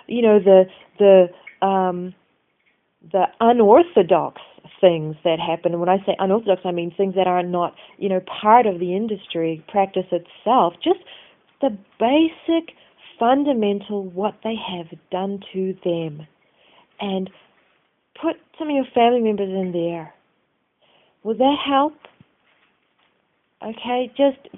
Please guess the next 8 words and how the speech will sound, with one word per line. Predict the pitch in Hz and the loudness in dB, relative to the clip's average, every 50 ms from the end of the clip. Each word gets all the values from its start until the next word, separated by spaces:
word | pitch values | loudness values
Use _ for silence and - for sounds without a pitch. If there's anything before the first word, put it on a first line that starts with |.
| 190 | 0
this, | 185 226 226 226 226 - | 4 4 4 4 0 -6
we | 202 220 | -6 -6
gotta | 208 - 214 214 220 220 220 - - | 0 4 4 4 4 4 0 -4 -4
change | 208 196 196 208 214 202 175 | -2 -2 -2 -2 -4 -4 -4
this. | 175 170 165 165 175 170 _ _ _ _ _ _ _ - | -4 -4 -4 -4 -6 -10 _ _ _ _ _ _ _ -14
We | 180 202 196 196 - | -12 -12 -12 -12 -12
cannot, | - 247 226 220 214 214 208 - - 185 185 | -8 -4 0 2 2 2 0 -2 -8 -2 -2
this | 220 | -2